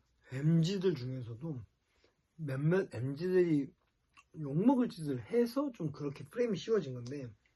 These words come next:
그렇게 따지면 하여간 씨발 칠공, 팔공 새끼들 존나 그냥 꼰대 새끼들 뭐 이거 해라 저거 해라 존나 하네. 이렇게 딱 된단 말이야.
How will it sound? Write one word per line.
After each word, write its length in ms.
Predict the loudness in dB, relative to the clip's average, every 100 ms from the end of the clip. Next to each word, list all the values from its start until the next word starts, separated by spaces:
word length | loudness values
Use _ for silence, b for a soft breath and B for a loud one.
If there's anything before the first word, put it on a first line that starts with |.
| 0
그렇게 260 | 2 4 4
따지면 480 | 4 4 0 -2 -12 _ _
하여간 640 | -12 -2 0 0 0 -4 -8
씨발 560 | -12 -10 -10 -10 -10
칠공, 400 | -10 -8 -4 -4
팔공 400 | -2 -2 0 -2
새끼들 720 | -4 -6 -6 -4 -4 -6 -10 b b b -6
존나 500 | 2 6 6 4 2
그냥 400 | 0 -2 -4 -10 -16 B B _ _ _ _ _ _ _ -2
꼰대 460 | 4 8 10 8
새끼들 720 | 8 4 4 2 -2 -2 -4
뭐 320 | 2 4 4 2
이거 420 | 0 2 4 4
해라 300 | 2 -2 -4
저거 340 | -6 -4 -4
해라 220 | -6 -8 -10
존나 480 | -6 -2 0 0 -2
하네. 140 | -4
이렇게 320 | 0 2 0
딱 180 | -8 -8
된단 380 | -4 -2 0 -2
말이야. 280 | -6 -16